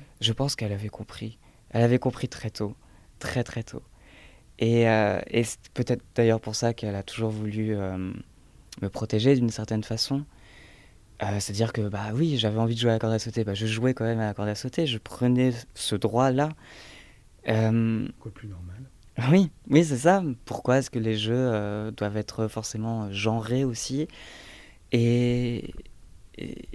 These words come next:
Speaker 1: et oui, euh, elle avait compris déjà que j'étais un garçon très sensible. Et, euh,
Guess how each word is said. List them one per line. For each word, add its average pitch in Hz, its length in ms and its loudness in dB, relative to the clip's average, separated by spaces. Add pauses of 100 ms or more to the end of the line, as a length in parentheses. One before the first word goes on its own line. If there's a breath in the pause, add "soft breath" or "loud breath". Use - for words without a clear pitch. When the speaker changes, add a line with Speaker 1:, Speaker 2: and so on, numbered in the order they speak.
(100)
Speaker 1:
et 131 140 2
oui, 156 400 4 (120)
euh, 117 440 0 (760)
elle 123 120 6
avait 117 120 4
compris 123 320 2
déjà 113 240 2
que 107 60 -2
j'étais 104 200 -6
un 101 60 -2
garçon 101 300 -6
très - 160 -10
sensible. 110 640 -4 (1120 loud breath)
Et, 113 320 2
euh, 107 360 -2